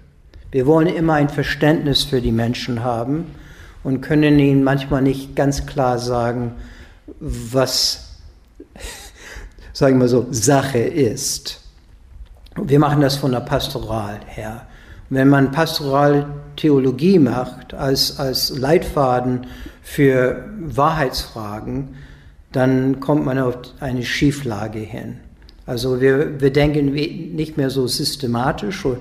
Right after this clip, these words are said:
dogmatisch, wir denken von der Pastoral her. Und wenn man von der Pastoral her kommt, glaube ich, ähm,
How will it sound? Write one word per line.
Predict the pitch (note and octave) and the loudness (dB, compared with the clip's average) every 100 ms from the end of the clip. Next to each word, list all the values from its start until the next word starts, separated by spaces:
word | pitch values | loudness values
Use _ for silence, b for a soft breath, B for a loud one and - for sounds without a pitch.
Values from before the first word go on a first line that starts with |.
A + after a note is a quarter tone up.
| B B | B B
dogmatisch, | C3+ A2+ B2 C3+ E3+ F3+ - | -4 -2 2 2 0 -4 -6
wir | C3 | -6
denken | C3+ C3+ C3+ B2+ | -4 -4 -4 -6
von | C#3 | -6
der | B2+ | -6
Pastoral | B2 C#3 - D3 B2 B2+ C3 | -4 -2 -2 -2 -2 -2 -2
her. | B2 C3 B B B | -2 -6 B B B
Und | B2+ | 0
wenn | B2+ D3+ | 4 6
man | D3+ | 6
von | D3+ D#3+ | 4 4
der | C#3+ | 4
Pastoral | C#3 D#3 C#3+ D3+ C3+ D3+ | 4 0 0 0 0 2
her | D#3+ | 2
kommt, | D#3 D3 B B B B | 2 -2 B B B B
glaube | - D3+ D#3 | 2 4 4
ich, | D#3 - - | 2 0 -2
ähm, | C#3+ C#3 C3+ C#3 C#3 C#3+ - - - - - - | 0 2 4 4 2 0 -6 -10 -10 -12 -12 -14